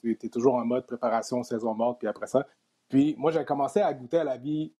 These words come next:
familiale, avec ma blonde, euh, la, la, la, commencer à gé-, à gé-, à, à considérer des offres d'emploi, commencer à vivre l'après-football. Puis moi, je commençais à considérer de prendre ma retraite ou pas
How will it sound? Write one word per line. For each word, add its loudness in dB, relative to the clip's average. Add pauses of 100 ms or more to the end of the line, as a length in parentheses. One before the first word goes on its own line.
(120)
familiale, 2
avec -4
ma 0
blonde, -2
euh, -4 (300)
la, 2
la, -4
la, -4
commencer 2
à 2
gé-, -6
à -2
gé-, -2
à, 0 (320)
à -2
considérer 2
des -2
offres -2
d'emploi, 0
commencer 0
à 2
vivre -6
l'après-football. 0
Puis -8
moi, 2
je -6
commençais -4
à -2
considérer -2 (320)
de -4
prendre 2
ma 0
retraite 0
ou -6
pas -6